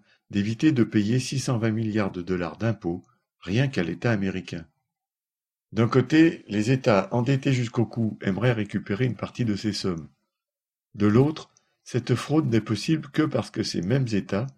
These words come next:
et leurs émanations internationales comme l'O C D E,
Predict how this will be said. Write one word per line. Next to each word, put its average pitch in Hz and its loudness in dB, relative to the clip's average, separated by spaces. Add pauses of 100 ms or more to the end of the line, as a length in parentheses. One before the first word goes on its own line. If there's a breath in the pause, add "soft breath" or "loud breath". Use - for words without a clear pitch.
(240)
et 104 0
leurs 101 0
émanations 110 0
internationales 98 0
comme 127 2
l'O 104 2
C 92 -6
D 87 0
E, 107 0